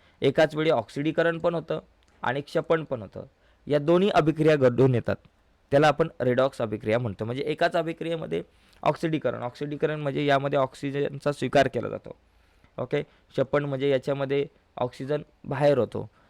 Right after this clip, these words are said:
बाहेर जातो या अभिक्रियेमध्ये आणि हायड्रोजनची एंट्री होते, त्याला आपण म्हणतो क्षपण अभिक्रिया. आता ज्या वेळेस दोन्ही अभिक्रिया होतात एकाच वेळेस,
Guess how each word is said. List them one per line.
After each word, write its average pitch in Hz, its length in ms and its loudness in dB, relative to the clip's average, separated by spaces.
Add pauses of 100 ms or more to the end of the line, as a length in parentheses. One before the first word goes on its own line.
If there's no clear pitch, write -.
(180)
बाहेर 135 240 4
जातो 110 320 -2 (280)
या 117 80 0
अभिक्रियेमध्ये 107 600 -2
आणि 113 140 -6
हायड्रोजनची 123 580 -4
एंट्री 151 260 -2
होते, 107 300 -2 (520)
त्याला 143 160 4
आपण 143 200 0
म्हणतो 143 260 -6
क्षपण 160 440 0
अभिक्रिया. 104 360 -4
आता 147 140 -2
ज्या 143 280 2
वेळेस 190 320 2 (340)
दोन्ही 170 320 2
अभिक्रिया 143 380 0
होतात 107 160 -6 (100)
एकाच 151 360 0
वेळेस, 101 240 -2